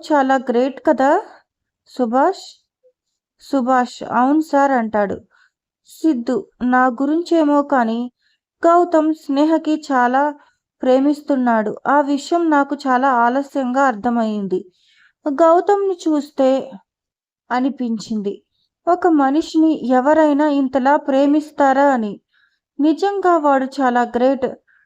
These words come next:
ఎలాగైతేనే వాళ్ళిద్దరూ కలిశారు. చాలా హ్యాపీగా ఉంది అంటాడు నవ్వుతూ. సుభాష్, నిజం తెలిసి స్నేహ మేడం మిమ్మల్ని ఏమీ అనలేదు?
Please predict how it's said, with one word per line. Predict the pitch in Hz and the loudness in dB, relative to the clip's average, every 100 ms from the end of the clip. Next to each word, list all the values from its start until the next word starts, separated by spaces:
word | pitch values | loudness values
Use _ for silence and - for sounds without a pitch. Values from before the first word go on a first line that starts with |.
| _ _ | _ _
ఎలాగైతేనే | 285 277 302 330 349 330 330 320 311 370 | 0 2 4 2 2 2 2 0 0 -2
వాళ్ళిద్దరూ | 349 302 269 262 220 320 320 | 0 0 0 -2 0 2 2
కలిశారు. | 285 254 262 262 233 214 - _ _ _ _ _ - | 0 0 -2 0 0 -2 -8 _ _ _ _ _ -2
చాలా | 269 269 | 2 2
హ్యాపీగా | 294 294 262 254 311 320 330 | 2 2 0 2 0 2 4
ఉంది | 320 277 254 302 311 | 4 2 0 -2 -2
అంటాడు | - 240 240 240 240 | -2 -2 0 2 2
నవ్వుతూ. | 320 254 214 208 208 196 196 _ _ _ _ _ _ _ _ | 2 0 -2 -4 -4 -4 -6 _ _ _ _ _ _ _ _
సుభాష్, | - - 269 247 254 247 - - _ _ _ _ _ 247 | -14 -6 -2 0 0 -2 -10 -20 _ _ _ _ _ -4
నిజం | 262 370 392 381 | -2 0 -2 0
తెలిసి | 339 277 269 302 294 | 0 0 -4 -2 -2
స్నేహ | 294 269 247 294 311 | -2 -2 0 2 2
మేడం | 302 269 240 247 254 _ _ _ _ | 2 0 0 -4 -6 _ _ _ _
మిమ్మల్ని | 294 320 311 311 302 | 0 2 4 2 2
ఏమీ | 269 247 294 381 381 | 0 0 0 0 0
అనలేదు? | 294 262 262 247 208 269 453 | 0 0 0 0 -2 -4 -4